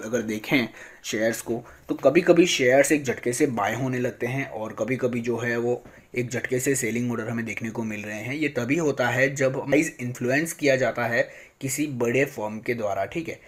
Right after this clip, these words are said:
अब ये बोलना ज़रूरी नहीं था मेरा यहाँ पे video में, कई firms जो है वो नाराज़ भी हो सकती है अगर मेरी कोई video देख ले,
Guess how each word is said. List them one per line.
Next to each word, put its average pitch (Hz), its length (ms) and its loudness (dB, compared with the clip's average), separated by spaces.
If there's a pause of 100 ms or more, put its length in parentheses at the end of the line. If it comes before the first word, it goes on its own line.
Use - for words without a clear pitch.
(240)
अब 143 140 4
ये 156 100 6
बोलना 147 340 4
ज़रूरी 139 380 2
नहीं 143 300 0
था 147 200 -4
मेरा 131 280 4
यहाँ 117 240 0
पे 131 140 0
video 117 300 -2
में, 123 240 -2
कई 120 180 -4
firms 117 360 -4
जो 123 120 0
है 120 140 -2
वो 120 140 -2
नाराज़ 120 480 -2
भी 135 80 0
हो 120 160 0
सकती 113 260 -8
है 117 60 0
अगर 117 200 -2
मेरी 113 180 -2
कोई 117 180 0
video 110 280 -4
देख 110 260 -4
ले, 110 160 -6